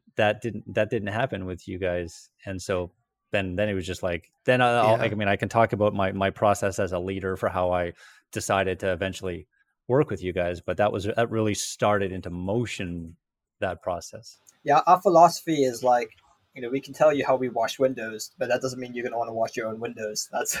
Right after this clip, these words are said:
Speaker 3: <laughs> sort of how we take
Speaker 1: Right.
Speaker 3: the approach
Speaker 1: Nor,
Speaker 3: to it.
Speaker 1: nor necessarily do you wanna work with somebody that has absolutely zero idea how to wash a window or what, what a window is. I mean,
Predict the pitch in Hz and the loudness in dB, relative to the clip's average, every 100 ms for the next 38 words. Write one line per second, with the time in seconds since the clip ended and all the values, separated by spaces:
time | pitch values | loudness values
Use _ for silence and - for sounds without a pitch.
0 | - - - 131 135 123 123 156 - 170 | -8 -6 -2 0 0 0 -2 -6 -2 -2
1 | 127 185 117 147 120 156 165 180 165 175 | 0 0 0 0 0 4 8 6 6 4
2 | 147 135 147 135 131 127 123 110 110 110 | 4 4 2 0 4 4 4 0 -2 -4
3 | 101 107 98 104 - 107 110 98 95 92 | -2 -2 -2 -2 -2 -6 -6 -4 -2 -2
4 | 104 95 110 107 - 113 104 101 117 214 | -2 -4 -4 -4 -6 -8 -6 -8 -8 -4
5 | 175 160 131 117 110 95 113 107 101 92 | 0 2 4 4 2 -2 -4 0 0 0
6 | - _ _ - 101 95 95 95 92 104 | -6 _ _ -4 -2 -2 -2 -2 -4 -8
7 | 90 98 90 87 98 95 113 117 - 139 | -8 -6 -4 -4 -2 -2 0 -2 0 2
8 | 135 107 120 110 101 - 98 95 90 107 | 4 2 -2 0 -2 -2 -2 -4 -4 -4
9 | 98 90 | -4 -6